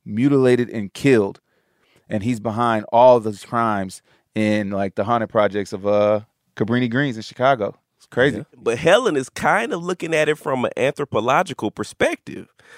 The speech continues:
Speaker 2: Like, oh, this story of the Candyman was created in these neighborhoods as, like, a form of protection,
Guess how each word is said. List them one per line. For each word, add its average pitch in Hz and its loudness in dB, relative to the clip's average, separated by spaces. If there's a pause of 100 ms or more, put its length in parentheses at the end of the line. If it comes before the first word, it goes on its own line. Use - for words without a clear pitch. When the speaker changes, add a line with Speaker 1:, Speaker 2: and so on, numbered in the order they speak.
(100)
Speaker 2:
Like, 95 -2
oh, 107 6
this 110 -4
story 104 2
of 90 -2
the 85 -8
Candyman 98 -2
was 82 -10
created 98 0
in 87 -4
these 90 -10
neighborhoods 92 -2
as, 90 -6
like, 90 -4
a - -12
form 95 0
of - -12
protection, - -6